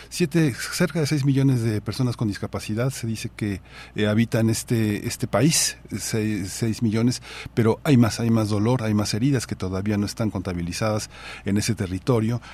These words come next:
hay más de siete millones de personas que hablan una lengua originaria. Todo eso se, se suma a una enorme diversidad en la que los jóvenes juegan una parte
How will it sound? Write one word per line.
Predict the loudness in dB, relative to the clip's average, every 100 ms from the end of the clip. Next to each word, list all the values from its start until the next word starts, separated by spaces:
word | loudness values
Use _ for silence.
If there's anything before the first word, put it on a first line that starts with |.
| -8
hay | -2 0
más | 2 2 0
de |
siete | -2 -2 0
millones | 0 2 2 0 -2
de | -6
personas | -4 -2 -4
que | -4
hablan | -4 -4 -4
una | -4
lengua | -4 -6 -6
originaria. | -8 -6 -4 -2 -2 -4 -10 -4 2
Todo | 4 4
eso | 2 4
se, | 6 8 6
se | 2 2
suma | 6 8 8
a |
una | 6 4
enorme | 4 4 4 4 4 0 -8 -16 0
diversidad | 2 2 2 2 4
en | 4 4 2
la | 0
que | -2 0 2
los | 0 0
jóvenes | 4 4 4 2
juegan | 0 2 4
una | 4 2
parte | 0 -2 -2 -2